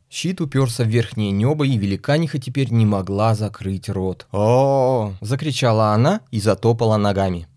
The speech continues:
"Я его достану, если пообещаешь меня не есть", сказал Денис и, довольный, заулыбался. Великаниха согласно закивала головой. "Не, не так. Я его достану, если ты меня не будешь есть и если сделаешь у меня заказ. Тебе же когда-нибудь понадобится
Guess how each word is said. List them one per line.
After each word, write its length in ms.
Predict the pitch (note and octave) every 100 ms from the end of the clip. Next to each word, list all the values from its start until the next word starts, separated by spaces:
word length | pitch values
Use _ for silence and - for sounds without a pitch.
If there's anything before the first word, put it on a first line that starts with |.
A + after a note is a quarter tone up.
| _
"Я 140 | G#2+ A2+
его 120 | A#2
достану, 500 | A#2 A2+ - D#3 G3
если 280 | B2 A2+ A2
пообещаешь 580 | A#2 G#2+ G#2 D3 D#3
меня 220 | C3 A#2+ C3
не 200 | B2+ B2
есть", 380 | G2+ F#2 - -
сказал 360 | - D#3+ C#3
Денис 420 | G#2 G#2+ D#3 A3+ -
и, 160 | G3 A#3+
довольный, 560 | C#3 A2 A#2+ B2+ A#2+
заулыбался. 720 | G2+ G#2 G#2 G2 G2 F#2 - F2+
Великаниха 680 | A2 A2 B2+ C#3 D#3 C#3+
согласно 520 | C#3 B2+ A2+ A#2 B2+ A#2
закивала 460 | G#2+ - G2+ A2
головой. 520 | G2+ G2+ G2+ F#2+ E2+ E2
"Не, 260 | C#3 G#2+ -
не 160 | A#2 C#3
так. 240 | C3 A2+
Я 160 | B2 C3
его 120 | A2+
достану, 520 | A2 A2 A2 D#3+ D#3+
если 300 | B2 A#2+ A2+
ты 140 | A#2 C3+
меня 260 | B2+ B2
не 140 | A#2 A#2+
будешь 380 | A#2 A2 G#2+ C#3+
есть 260 | E3+ A#3
и 80 | -
если 360 | A2+ B2+ A#2 A#2
сделаешь 600 | F#2 F2+ C3+ E3+ D#3+ -
у 60 |
меня 340 | A2 G#2 G#2+ A#2
заказ. 480 | G#2 G2 - F#2+ -
Тебе 220 | - C3
же 120 | A2+
когда-нибудь 500 | A2 C3+ A#2 G#2+ G2
понадобится 640 | - A2+ F3 F#3+ C#3 A#2